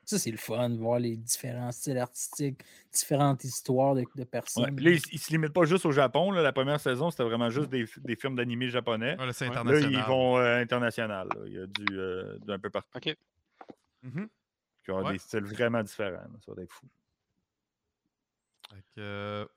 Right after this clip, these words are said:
Speaker 2: Fait que, yes.
Speaker 3: Mandalorian.
Speaker 2: Mandal-, chapitre six, épisode six, chapitre vingt-deux, euh, les mercenaires ou Guns for Hire en anglais.
Speaker 3: Mhm.
Speaker 4: Les mercenaires.
Speaker 2: Euh, C'est un
Speaker 4: C'était
Speaker 2: petit
Speaker 4: Les
Speaker 2: quarante-six
Speaker 4: Mercenaires ?
Speaker 2: minutes, ça, là. Ouais, Les Mercenaires, ouais. Il me
Speaker 4: Ouais.
Speaker 2: semble que c'est
Speaker 1: C'est,
Speaker 2: ça le nom, là. Ouais.
Speaker 3: Non,
Speaker 1: c'est deux
Speaker 3: ouais,
Speaker 1: belles
Speaker 3: ouais, c'est
Speaker 1: épisodes
Speaker 3: ça.
Speaker 1: pour, euh, Vanessa, là, avec Grogu.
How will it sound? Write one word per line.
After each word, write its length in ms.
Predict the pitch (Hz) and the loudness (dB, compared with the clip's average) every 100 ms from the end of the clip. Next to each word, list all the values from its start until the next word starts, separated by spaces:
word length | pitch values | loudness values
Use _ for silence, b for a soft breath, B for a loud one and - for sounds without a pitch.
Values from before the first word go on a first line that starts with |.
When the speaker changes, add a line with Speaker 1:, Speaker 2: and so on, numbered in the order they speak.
| - | -20
Speaker 2:
Fait 100 | - | -20
que, 200 | - - - | -20 -20 -14
yes. 160 | - 95 | -6 -4
Speaker 3:
Mandalorian. 1000 | 127 113 147 151 147 147 147 151 160 156 _ | -4 -6 -4 -2 -2 -2 -2 -4 -4 -8 _
Speaker 2:
Mandal-, 320 | 110 120 131 131 | -2 2 4 2
chapitre 360 | - 131 139 127 | 0 2 2 2
six, 180 | - 165 156 | -2 0 2
épisode 340 | 147 139 175 | 2 4 4
six, 200 | 143 190 | 4 2
chapitre 400 | 185 165 147 156 | 4 4 2 2
vingt-deux, 320 | 135 147 135 156 180 170 | 4 4 6 8 8 8
euh, 140 | 135 | 6
les 100 | 131 | 4
mercenaires 580 | 135 139 - 139 135 165 131 | 2 0 2 2 4 2 -2
ou 80 | |
Guns 220 | 113 127 131 | 2 2 2
for 200 | 131 117 117 | 4 6 6
Hire 260 | 120 131 131 | 6 4 4
en 80 | 117 | 2
anglais. 440 | 110 104 123 156 - _ | -2 -2 -4 -4 -10 _
Speaker 3:
Mhm. 380 | 147 143 127 175 | -12 -8 -6 -6
Speaker 4:
Les 100 | 113 | -6
mercenaires. 680 | 107 104 110 107 107 104 107 | -10 -10 -8 -8 -6 -6 -6
Speaker 2:
Euh, 60 | 123 - _ _ _ _ _ | -10 -16 _ _ _ _ _
C'est 60 | 131 | 2
un 20 | |
Speaker 4:
C'était 100 | 135 | 4
Speaker 2:
petit 60 | 190 | 8
Speaker 4:
Les 60 | 170 | 8
Speaker 2:
quarante-six 240 | 175 175 202 247 | 8 6 4 6
Speaker 4:
Mercenaires ? 140 | 180 | 6
Speaker 2:
minutes, 240 | 156 190 | 6 2
ça, 140 | - 170 | 2 -2
là. 140 | 165 - | -2 2
Ouais, 140 | 135 | 4
Les 100 | 135 | 4
Mercenaires, 480 | 135 - 131 135 135 | 2 -2 -2 -2 -4
ouais. 80 | 135 - | -8 -10
Il 20 | - | -6
me 40 | |
Speaker 4:
Ouais. 60 | 117 | -4
Speaker 2:
semble 200 | 143 156 | -2 -2
que 60 | 143 | -2
c'est 80 | 123 | -2
Speaker 1:
C'est, 80 | 113 | -2
Speaker 2:
ça 100 | 135 | -2
le 60 | |
nom, 220 | 120 127 | -2 -6
là. 60 | 139 - | -10 -8
Ouais. 60 | 170 | -4
Speaker 3:
Non, 40 | 202 | -2
Speaker 1:
c'est 80 | 131 | 0
deux 100 | 156 | 6
Speaker 3:
ouais, 40 | 190 | 10
Speaker 1:
belles 180 | 233 185 | 10 8
Speaker 3:
ouais, 100 | 151 | 4
c'est 160 | - | 4
Speaker 1:
épisodes 140 | 151 160 | 4 4
Speaker 3:
ça. 60 | |
Speaker 1:
pour, 220 | 110 127 120 | 2 0 2
euh, 80 | 120 | 0
Vanessa, 540 | 117 113 185 - - | 2 2 0 -2 -4
là, 120 | 175 | 0
avec 180 | 151 135 | 0 -2
Grogu. 580 | 139 131 147 175 175 170 | -4 -6 -2 0 0 -2